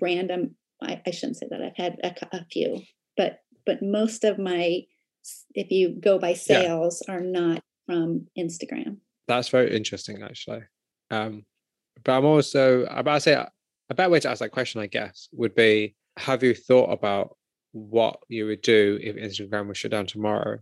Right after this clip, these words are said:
Speaker 2: and how would you future-proof your connections you have now to make sure that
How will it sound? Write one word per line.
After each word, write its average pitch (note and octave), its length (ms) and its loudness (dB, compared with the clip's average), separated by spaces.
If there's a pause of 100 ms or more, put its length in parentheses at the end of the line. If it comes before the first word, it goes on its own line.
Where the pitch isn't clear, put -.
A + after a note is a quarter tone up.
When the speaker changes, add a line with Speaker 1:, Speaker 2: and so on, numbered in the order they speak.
(120)
Speaker 2:
and G#2+ 140 -8
how A#2 260 2
would A2+ 200 4
you G#2+ 120 0
future-proof - 680 -8 (240)
your G#2 500 -2 (760)
connections A2 460 -2
you A2 100 0
have G#2 180 -4
now G#2 400 -4
to A2 100 -8
make G#2+ 200 -2
sure G#2 260 0
that G2+ 260 -4